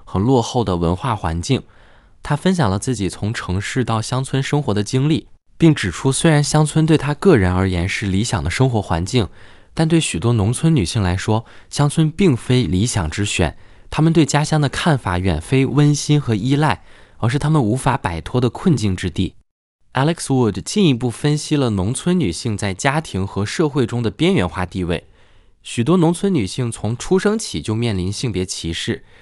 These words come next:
甚至没有正式的名字，或是被赋予带有重男轻女色彩的名字，如疯女人、招娣。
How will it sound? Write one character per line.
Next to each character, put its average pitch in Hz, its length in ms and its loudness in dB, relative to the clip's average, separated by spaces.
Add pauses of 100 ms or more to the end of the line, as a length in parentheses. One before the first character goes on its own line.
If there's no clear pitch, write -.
甚 165 240 0
至 143 100 -2
没 117 160 2
有 170 160 2
正 175 260 -2
式 135 180 -4
的 110 100 -2
名 90 280 -2
字， - 240 -6 (340)
或 123 200 -2
是 117 140 -4
被 110 240 0
赋 113 300 -4
予 87 140 -2
带 104 160 -4
有 90 140 -4
重 131 240 -4
男 95 200 -2
轻 196 300 -2
女 104 120 0
色 107 180 -2
彩 92 160 -8
的 80 100 -8
名 82 200 -6
字， - 260 -12 (520)
如 113 380 0 (220)
疯 196 400 2
女 107 140 4
人、 87 380 -4 (240)
招 165 260 2
娣。 170 260 0